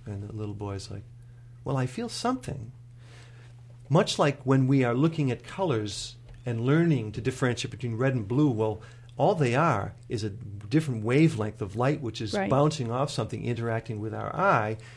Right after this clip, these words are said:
Speaker 1: and we learn to say, "That's red and that's blue." They learn to differentiate these wavelengths of energy which are interacting with their, um, perceptual field. They'll know, well,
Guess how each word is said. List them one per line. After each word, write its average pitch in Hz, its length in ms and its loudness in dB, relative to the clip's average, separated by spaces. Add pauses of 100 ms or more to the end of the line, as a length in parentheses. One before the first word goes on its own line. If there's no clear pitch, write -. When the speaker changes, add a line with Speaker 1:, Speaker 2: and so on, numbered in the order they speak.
(160)
Speaker 1:
and 123 140 -2
we 131 120 6
learn 180 320 4
to 143 60 -2
say, 123 240 0
"That's 117 360 -2
red 113 300 0 (380)
and 107 120 -4
that's 104 200 -4
blue." 160 420 2
They 147 220 4
learn 156 320 2
to 123 80 -6
differentiate 131 840 0 (400)
these 123 220 0
wavelengths 123 640 4
of 110 100 -4
energy 127 380 0
which 110 260 -4
are - 60 -4
interacting 117 680 -2
with 104 220 -4
their, 104 300 -4 (580)
um, 87 440 -6 (420)
perceptual 151 520 -2
field. 117 520 0 (580)
They'll 120 160 2
know, 120 160 4
well, 113 320 2